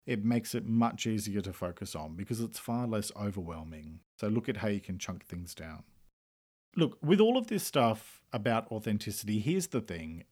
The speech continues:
If you're really honest with yourself, deep down, you know who you are, who you want to be, and what you need. And sometimes you might not be prepared to admit that to others, and sometimes you might not be willing to admit that to yourself,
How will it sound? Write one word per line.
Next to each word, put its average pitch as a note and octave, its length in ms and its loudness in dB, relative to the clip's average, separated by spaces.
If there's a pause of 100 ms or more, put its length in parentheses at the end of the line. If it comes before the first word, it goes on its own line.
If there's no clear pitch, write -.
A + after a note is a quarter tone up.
If C#3+ 140 0
you're A#3 160 8
really C#3 400 6
honest A2+ 380 6
with A2 140 -4
yourself, F2 520 -4 (300)
deep - 280 0
down, A#2+ 500 6
you A2 240 2
know B2 320 8
who A#2+ 220 6
you G2+ 260 4
are, D#2+ 400 -4 (200)
who C3 80 6
you D#3+ 180 6
want B2+ 240 6
to A#2 80 -2
be, G2 480 0 (100)
and A2 560 0
what G2+ 240 -2
you G2 140 -4
need. F2 460 -6 (280)
And D3 100 0
sometimes G#3+ 420 6
you E3+ 60 6
might D#3+ 220 4
not D3 220 0
be C3+ 100 2
prepared A#2 480 0
to A#2+ 120 0
admit G2+ 320 -2
that F#2+ 220 -4
to G2 140 -4
others, C#3 580 0
and A2 260 0
sometimes G#2+ 840 4
you G#2+ 160 2
might A2+ 340 6
not B2 160 -2
be A2 100 0
willing G2+ 340 2
to G2+ 140 -4
admit F2+ 320 -6
that G2 240 -4
to - 140 -8
yourself, A2+ 640 0